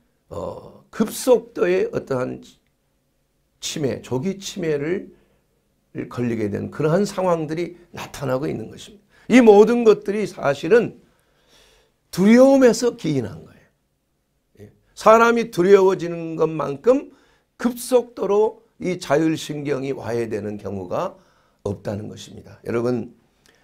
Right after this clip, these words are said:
이 자율신경이 와해되면 교감신경과 부교감신경이 균형을 잡혀야 우리의 몸과 마음이 안정감을 찾는 건데,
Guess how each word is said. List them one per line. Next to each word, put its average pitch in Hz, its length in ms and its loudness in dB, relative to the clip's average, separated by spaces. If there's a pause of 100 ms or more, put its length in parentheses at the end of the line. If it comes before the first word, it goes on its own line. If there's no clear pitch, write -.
(240)
이 131 400 0
자율신경이 127 1040 -2 (160)
와해되면 113 580 -4
교감신경과 131 960 -4
부교감신경이 127 1120 -6 (200)
균형을 165 540 -2
잡혀야 131 600 -2 (180)
우리의 143 380 0
몸과 127 460 -2
마음이 120 760 -2
안정감을 160 760 -4
찾는 139 340 -8
건데, 101 580 0